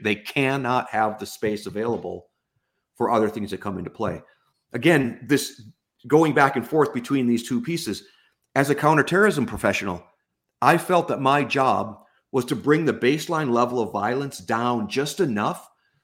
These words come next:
so other elements could work, regular, regular military, economic in-, in-, in-, uh, incentives, you know, all the, all these things, social incentives, all these other things.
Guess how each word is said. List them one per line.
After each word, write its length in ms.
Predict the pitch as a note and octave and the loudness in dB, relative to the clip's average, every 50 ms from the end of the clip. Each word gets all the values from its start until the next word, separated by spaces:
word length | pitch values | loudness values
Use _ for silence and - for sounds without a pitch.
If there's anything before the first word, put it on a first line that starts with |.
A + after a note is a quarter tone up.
| _ _ - | _ _ -4
so 220 | - D#3 C#3 A#2+ | 2 2 2 4
other 320 | - D3+ F3 F3 F#3 E3+ B2+ | 4 2 4 4 4 4 4
elements 380 | C#3 C#3+ D3+ D3+ D3 C3+ A#2+ - | 2 0 0 0 0 -2 -4 -6
could 140 | - C3 G#2+ | -8 -8 -4
work, 300 | G#2 B2 C3+ G#2 - - | -2 0 0 0 -2 -4
regular, 680 | F#2+ G2 B2 C3+ C#3 C#3+ D3+ C#3+ C#3 C3+ C3+ B2+ B2 - C3 C3 B2+ | -2 0 2 2 2 2 2 2 4 4 4 2 2 0 -2 0 2
regular 300 | C3+ C3+ C3+ C#3+ C#3 B2+ | 2 2 2 2 0 0
military, 540 | A#2+ B2 B2+ C3 B2 - A2+ F#2+ F2+ F2 F2 F2 - | 2 2 0 -2 -2 -4 -6 -6 -6 -6 -8 -8 -6
economic 800 | C3+ C3 - - - D3+ C3 C3 C3+ C3+ C#3 C#3 C#3 C3 - - - | -6 -6 -6 -6 -4 -2 0 2 2 2 2 2 0 -2 -4 -8 -8
in-, 160 | C#3 C3 B2 - | -8 -8 -6 -6
in-, 160 | C#3 B2+ - - | -6 -8 -6 -6
in-, 280 | B2+ B2+ - B2 A2+ | -8 -6 -4 -2 -2
uh, 100 | G#2+ G#2 G#2 - | -2 -2 -4 -6
incentives, 640 | C3 A2+ G#2 - B2 A#2+ A#2+ A#2+ A2+ F#2+ E2 - | -8 -8 -6 -4 -4 -4 -2 -2 -4 -6 -6 -6
you 80 | - G#2 | -6 -2
know, 100 | G#2+ G#2+ | 0 2
all 220 | A2 A#2 C3+ D3 | 2 4 2 2
the, 160 | C#3+ C#3+ B2 - | 2 0 -2 2
all 240 | - C3 D3 D#3 D3+ | 2 4 4 4 4
these 220 | C#3+ C3+ A#2+ - - | 2 -2 -2 -4 -4
things, 280 | C#3 A#2 G#2 G2 - | -4 -4 -4 -6 -4
social 400 | - C#3+ D3+ D3+ - - C3+ C3 | -2 -2 -2 0 -2 -4 -4 -4
incentives, 420 | A#2 A#2 - A2+ G2+ - F#2+ E2+ A#2 | -4 -4 -4 -6 -6 -6 -6 -4 0
all 140 | A#2 C3 | 2 2
these 140 | C#3 C3+ C3+ | 2 0 0
other 140 | C#3 C3 A#2+ | 0 -2 -2
things. 280 | A#2+ D#3 D3+ B2 G#2 | -2 -4 -4 -4 -6